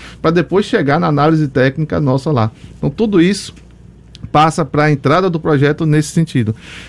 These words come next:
E a saída desse projeto, o acompanhamento desse projeto, a gente agora ontem, a gente tava,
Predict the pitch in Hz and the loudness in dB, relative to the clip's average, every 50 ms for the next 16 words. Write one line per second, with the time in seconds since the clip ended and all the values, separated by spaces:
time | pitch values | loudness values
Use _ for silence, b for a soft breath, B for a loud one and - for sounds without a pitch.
0 | B B 135 190 220 220 - - 196 175 190 214 196 190 185 - 165 143 156 165 | B B 0 0 0 0 -2 -2 0 0 0 2 0 0 0 2 2 2 2 2
1 | 165 180 151 - 175 180 175 165 - 180 165 160 151 143 165 208 208 180 160 165 | 0 -2 -2 0 0 0 0 0 0 0 2 2 4 4 2 0 0 2 0 0
2 | 156 - - 147 127 123 123 147 170 185 160 143 123 123 127 139 139 156 156 - | 0 0 0 0 0 2 4 2 2 2 0 -4 -8 -4 -2 0 2 0 0 0
3 | 160 135 123 135 139 143 135 120 135 151 165 - 135 120 120 113 - 139 131 123 | -2 -2 0 0 0 2 2 2 2 2 0 0 0 -2 -2 -2 -2 -2 -2 -2